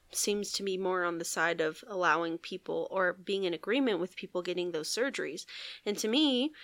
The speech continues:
you know, those surgeries are, you know, consensual people doing what they want to their bodies. It doesn't seem any different than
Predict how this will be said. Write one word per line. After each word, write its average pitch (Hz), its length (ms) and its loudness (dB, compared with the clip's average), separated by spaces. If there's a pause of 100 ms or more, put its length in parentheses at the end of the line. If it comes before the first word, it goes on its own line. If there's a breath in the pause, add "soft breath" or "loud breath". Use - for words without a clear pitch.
(140 loud breath)
you 196 200 -2
know, 190 120 2
those 196 260 2
surgeries 185 760 -2 (260)
are, 180 460 2 (500)
you 196 140 0
know, 180 180 0
consensual 180 540 -4
people 175 600 -2
doing 180 220 -2
what 170 140 -4
they 170 100 -2
want 165 200 -4
to - 80 -14
their 160 100 -4
bodies. 196 480 0
It 190 140 -8
doesn't 190 200 -2
seem 202 300 -2
any 180 180 0
different 196 480 -2
than 175 320 0